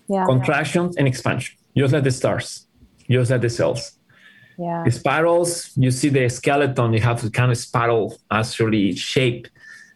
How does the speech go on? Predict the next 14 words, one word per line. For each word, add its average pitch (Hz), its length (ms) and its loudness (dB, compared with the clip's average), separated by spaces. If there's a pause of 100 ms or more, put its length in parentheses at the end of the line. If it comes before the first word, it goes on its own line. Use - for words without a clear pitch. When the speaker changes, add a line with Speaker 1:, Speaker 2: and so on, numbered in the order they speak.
(160)
Speaker 2:
is, - 320 -2
um, 101 380 2 (640)
is - 460 -4
you 131 120 2
see 131 180 0
in 127 80 2
the 123 80 2
universe, 113 460 0
right? 107 140 2
You 117 100 2
see 113 200 0
from 110 260 0
the 104 100 2
galaxy 175 720 0